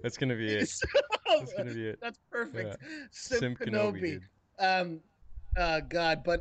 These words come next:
Speaker 2: um, look, man, I, dude, I love that episode, dude.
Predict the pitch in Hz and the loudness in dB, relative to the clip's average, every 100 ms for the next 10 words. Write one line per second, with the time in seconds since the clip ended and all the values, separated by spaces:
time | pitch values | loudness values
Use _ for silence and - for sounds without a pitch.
0 | 180 180 175 226 214 170 175 170 165 170 | 4 4 4 2 2 0 0 0 0 2
1 | 208 208 - 208 175 202 196 196 202 170 | 4 2 0 -2 2 0 2 0 0 0
2 | 170 156 - 139 - 127 117 131 120 104 | -2 -4 -6 -10 -8 -8 -6 -8 -8 -12